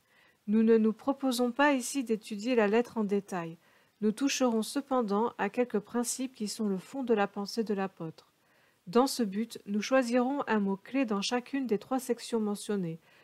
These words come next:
pour exprimer ce que nous croyons être l'idée directrice. Dans la première partie de la lettre, nous notons le mot « asseoir » du chapitre deux, verset six,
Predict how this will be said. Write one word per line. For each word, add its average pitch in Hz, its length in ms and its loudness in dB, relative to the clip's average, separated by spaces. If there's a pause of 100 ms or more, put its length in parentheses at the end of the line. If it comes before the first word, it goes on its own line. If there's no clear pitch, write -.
(160)
pour 202 180 0
exprimer 226 600 0
ce - 100 -2
que 226 160 0
nous 202 160 2
croyons 220 460 0
être 202 300 -4
l'idée 208 420 0
directrice. 196 800 -4 (800)
Dans 220 160 4
la 214 120 6
première 262 400 0
partie 233 340 -4
de 220 100 4
la 208 140 2
lettre, 196 460 -2
nous 208 140 0
notons 240 400 0
le 233 160 4
mot « 233 240 0 (100)
asseoir » 196 560 -4 (1000)
du 185 240 -10
chapitre 202 500 -4
deux, 190 160 2
verset 220 320 -2
six, - 460 -10